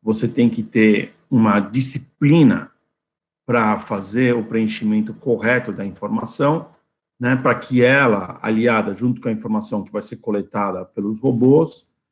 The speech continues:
ela, ela se torne uma, é, intro-, é, a, a, a, ela possa ser compreendida. E a partir daí você faz a melhoria, né? Você aprende dela e você faz melhoria.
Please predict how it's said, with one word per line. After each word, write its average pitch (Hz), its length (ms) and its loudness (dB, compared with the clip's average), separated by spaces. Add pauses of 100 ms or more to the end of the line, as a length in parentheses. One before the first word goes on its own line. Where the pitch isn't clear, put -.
(240)
ela, 120 220 2 (200)
ela 113 200 0
se - 260 -6
torne 135 720 6
uma, 113 580 2
é, 113 240 -6
intro-, 127 360 0
é, 120 40 -2
a, 107 420 -6
a, - 440 -14 (160)
a, - 160 -20 (460)
ela 110 180 2
possa 127 180 -2
ser 131 140 -2
compreendida. 131 840 2 (500)
E 123 80 2
a 113 40 4
partir 123 360 0
daí 113 280 2
você 131 300 -2
faz 120 560 -2
a 117 180 0
melhoria, 113 560 0 (300)
né? 104 260 -4
Você 98 220 -6
aprende 127 580 2
dela 117 480 0 (480)
e 113 60 -8
você 120 220 0
faz 117 200 0
melhoria. 127 540 2